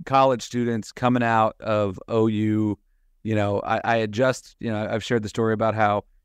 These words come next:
you know, the, the Tom Menary's book, Why You Can't Stay Silent, um, like, changed, changed my life. It got me really excited. And I was one of these, these, you know, millennials out of, out of college that was like, "Oh, I'm gonna,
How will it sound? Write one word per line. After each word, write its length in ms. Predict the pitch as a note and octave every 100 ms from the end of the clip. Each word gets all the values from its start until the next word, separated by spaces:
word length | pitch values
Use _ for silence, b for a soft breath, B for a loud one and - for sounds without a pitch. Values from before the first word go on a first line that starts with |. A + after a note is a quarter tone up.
| _
you 80 | -
know, 120 | G#2+
the, 120 | G#2 G#2
the 240 | D#2+ A2
Tom 280 | - B2 A#2
Menary's 360 | A#2+ A#2+ A#2 G2+
book, 320 | A2+ A2+ -
Why 140 | A2
You 100 | A2
Can't 220 | - G#2+
Stay 160 | - G#2
Silent, 760 | - D#3+ D3+ D3 C#3 C3+ - - _ _ _ _
um, 400 | G#2+ G#2+ G2+ G#2+
like, 180 | A2 G2+
changed, 420 | - A#2 A2 - _
changed 260 | - A2 G2
my 180 | C#3 C#3+
life. 360 | C3+ B2+ A#2
It 60 | G#2+
got 120 | G#2
me 80 | G#2+
really 180 | A2 A2
excited. 560 | - B2+ B2 A#2+ A2+ - _ _ _ _ -
And 180 | A#2+
I 140 | A2+ C#3+
was 160 | D#3+
one 160 | B2+ C#3+
of 80 | C3+
these, 340 | C3 B2 G2+ - _
these, 440 | A2+ A2+ G2 - - -
you 120 | G#2+
know, 220 | G#2 G#2 -
millennials 640 | A2 A#2 C3+ C3+ B2 A#2
out 160 | A#2+ A#2
of, 180 | A2+ A2
out 160 | A#2
of 100 | G#2+
college 400 | G2 A#2+ A#2 A2
that 120 | A2 G2
was 140 | G#2
like, 160 | G#2 -
"Oh, 200 | C#3 C#3
I'm 160 | A#2+ D#3+
gonna, 300 | D3 A#2+